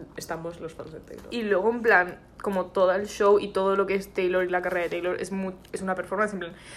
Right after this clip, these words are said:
Speaker 2: si habéis visto vídeos de The Eras Tour, aunque no seas Swiftie, aunque no te guste Taylor Swift y no te guste su música,
Speaker 1: Seguro has
Speaker 2: es,
Speaker 1: visto algún vídeo.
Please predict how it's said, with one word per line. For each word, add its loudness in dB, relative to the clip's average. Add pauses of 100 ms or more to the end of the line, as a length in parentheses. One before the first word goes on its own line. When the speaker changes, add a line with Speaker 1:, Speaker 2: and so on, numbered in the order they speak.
Speaker 2:
si 0
habéis 6
visto 2
vídeos -2
de -2
The -2
Eras 0
Tour, -4
aunque 0
no -2
seas -2
Swiftie, -8
aunque -8
no -2
te 0
guste -4
Taylor -4
Swift -10
y -6
no -4
te -4
guste -4
su -8
música, -4
Speaker 1:
Seguro -2
has 2
Speaker 2:
es, 4
Speaker 1:
visto 0
algún -8
vídeo. -12